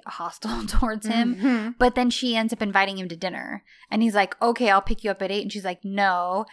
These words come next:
Speaker 1: you're gonna come to the house at eight o'clock for
Speaker 2: Uh-huh.
Speaker 1: dinner. And
Speaker 2: Makes it
Speaker 1: that's how we're
Speaker 2: clear.
Speaker 1: gonna do this." Yeah.
Speaker 2: Yes.
Speaker 1: So I guess to just continue this really quickly, Erdem and
Speaker 2: Oh, yeah.
Speaker 1: Ferit
Speaker 2: Just
Speaker 1: end
Speaker 2: talk
Speaker 1: up
Speaker 2: about
Speaker 1: having
Speaker 2: that dinner.
Speaker 1: dinner.
Speaker 2: Mm-hmm.
Speaker 1: Yeah,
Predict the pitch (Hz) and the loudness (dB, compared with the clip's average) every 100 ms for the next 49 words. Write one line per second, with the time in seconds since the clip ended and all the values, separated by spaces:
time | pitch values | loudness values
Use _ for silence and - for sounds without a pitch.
0 | - 196 196 185 208 226 233 226 226 196 | -14 -12 -8 0 2 4 4 4 2 2
1 | 202 208 180 196 233 180 165 185 - - | 0 -2 -2 2 4 4 4 -4 -8 -6
2 | 190 190 180 175 - 175 247 247 202 214 | -4 -4 -6 -6 -2 2 2 2 0 4
3 | 226 185 202 - - - 202 196 185 - | 4 4 0 -6 -10 -4 0 2 0 0
4 | 202 180 170 175 175 180 - 214 202 - | 0 0 -2 -4 -8 -10 -8 -8 -4 -2
5 | 190 233 - - - - - 240 233 - | -2 -4 -6 -18 -18 -4 4 6 6 2
6 | - - _ _ 233 247 269 - 269 208 | -6 -20 _ _ 0 4 2 2 -2 -2
7 | 214 - 226 226 208 196 190 - 190 180 | -4 0 0 0 -2 -2 -4 -4 -6 -6
8 | 175 175 - 170 165 170 _ _ 202 208 | -6 -8 -8 -10 -10 -12 _ _ -2 2
9 | 247 254 247 240 240 - 190 185 185 - | 4 4 4 2 -2 -4 -4 -4 -6 -6
10 | 180 262 285 - 208 208 202 208 202 226 | -2 0 0 0 -2 0 0 2 2 2
11 | 220 208 202 202 208 202 190 | 0 0 2 0 -2 -4 -4